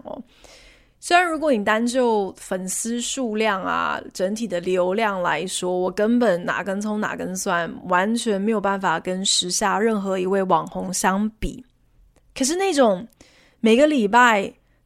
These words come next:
都定期要来更新节目内容的压力，哇，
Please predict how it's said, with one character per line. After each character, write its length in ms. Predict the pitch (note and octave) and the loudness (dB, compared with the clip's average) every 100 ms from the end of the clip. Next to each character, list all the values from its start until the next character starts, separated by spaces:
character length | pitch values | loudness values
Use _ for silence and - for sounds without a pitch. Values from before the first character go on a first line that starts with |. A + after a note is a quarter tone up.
| _ | _
都 200 | B3+ C4 | 4 4
定 300 | B3+ D#4+ B3 | 4 0 0
期 320 | G#3 - G3 | 0 -4 -2
要 180 | G3 A#3 | 0 4
来 140 | G#3+ G3+ | 4 4
更 260 | A#3+ A#3+ | 4 4
新 300 | A#3+ A#3+ A#3+ | 2 2 0
节 300 | A#3+ G#3 F#3+ | 0 0 0
目 240 | G#3+ A#3 A3+ | 2 2 2
内 160 | A#3 | 0
容 320 | G3 E3 E3+ | 0 -2 -4
的 340 | E3+ F3 E3+ - _ - | -4 -2 -2 -6 _ -12
压 500 | G3 A3+ G#3 A#3 A#3+ | -2 0 2 2 0
力， 400 | B3 A3+ - - _ - | -2 -4 -4 -20 _ -10
哇， 180 | G3 | -8